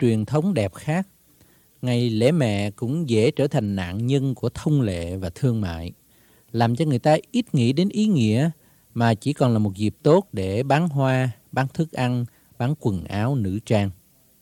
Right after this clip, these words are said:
Dĩ nhiên, những điều trên cần có để bày tỏ lòng biết ơn cách cụ thể với người vợ, người mẹ trong gia đình.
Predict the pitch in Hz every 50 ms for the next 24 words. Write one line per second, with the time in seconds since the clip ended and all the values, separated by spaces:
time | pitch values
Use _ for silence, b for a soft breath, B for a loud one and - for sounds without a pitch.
0 | _ _ _ _ _ _ _ _ _ b b b b b _ 107 113 131 147 143
1 | 139 131 b b b b b b b b b b - 131 131 160 208 175 143 127
2 | 120 - 175 170 170 165 - - 135 123 123 117 110 - 131 139 160 190 220 180
3 | 127 143 139 131 120 110 98 - 107 135 156 139 113 110 143 180 - 165 156 160
4 | 156 151 208 196 - _ - 107 98 107 - - 120 104 95 107 131 165 185 165
5 | 139 120 113 101 92 107 98 95 90 92 107 117 113 113 110 104 104 101 95 90
6 | 90 104 - 127 131 123 135 127 120 107 95 85